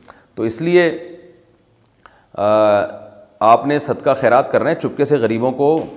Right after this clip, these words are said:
کہیں چھپڑ میں لے جا کے کچھ کھلا دیا کریں، بس یہ کافی ہے۔ اور دوسری بات یہ کہ یہ اپنے خاندان والوں کے ساتھ بھی ایک قسم کی بے ادبی ہے۔ جب آپ اپنے بڑوں کو کھلاتے ہیں،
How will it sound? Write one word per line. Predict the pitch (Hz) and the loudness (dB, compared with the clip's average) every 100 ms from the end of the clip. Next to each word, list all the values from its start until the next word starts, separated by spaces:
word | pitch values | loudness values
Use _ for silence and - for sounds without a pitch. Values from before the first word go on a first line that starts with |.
| - - | -12 -6
کہیں | 110 120 | -6 -6
چھپڑ | 98 113 | -2 0
میں | 120 | 0
لے | 123 | 0
جا | 98 98 | 0 0
کے | 135 | -2
کچھ | - - | -8 -8
کھلا | 92 85 | -6 -4
دیا | 92 113 | -2 -4
کریں، | 131 165 208 - - - _ _ _ 82 | -2 -4 -8 -16 -20 -20 _ _ _ -6
بس | 101 120 | -4 -4
یہ | 110 | -4
کافی | 78 76 65 55 | -6 -8 -14 -18
ہے۔ | - _ _ - | -20 _ _ -4
اور | 123 | -2
دوسری | 123 143 151 185 | -2 -4 -4 -2
بات | 160 156 | 0 0
یہ | 175 190 | -2 -4
کہ | 196 | -2
یہ | 190 180 | -4 -4
اپنے | 180 | -4
خاندان | 180 123 110 117 139 | -4 -2 -2 -2 -2
والوں | 147 135 165 | 0 0 -2
کے | 165 | -4
ساتھ | 160 151 | -2 -2
بھی | 147 160 | -2 -4
ایک | 147 | -4
قسم | 143 143 139 | -4 -6 -4
کی | 139 | -2
بے | 101 | -2
ادبی | 85 80 78 67 | -4 -6 -12 -14
ہے۔ | - _ _ _ - _ | -20 _ _ _ -20 _
جب | 85 123 156 | -4 0 2
آپ | 165 | 2
اپنے | 151 160 | 0 -2
بڑوں | 156 127 147 | 2 2 2
کو | 156 | -2
کھلاتے | - 104 98 - 139 | -4 -2 0 0 -4
ہیں، | 101 113 | -4 -6